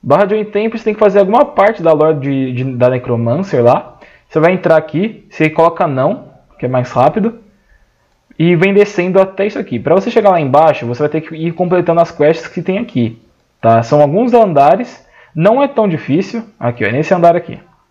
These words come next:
São mais ou menos seis andares que você faz. E chega aqui.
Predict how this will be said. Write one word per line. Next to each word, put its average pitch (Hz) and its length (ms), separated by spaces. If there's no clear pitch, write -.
São 147 180
mais 165 140
ou 170 60
menos 175 160
seis 196 160
andares 160 380
que - 60
você 127 100
faz. 151 480
E 170 160
chega 233 200
aqui. 233 340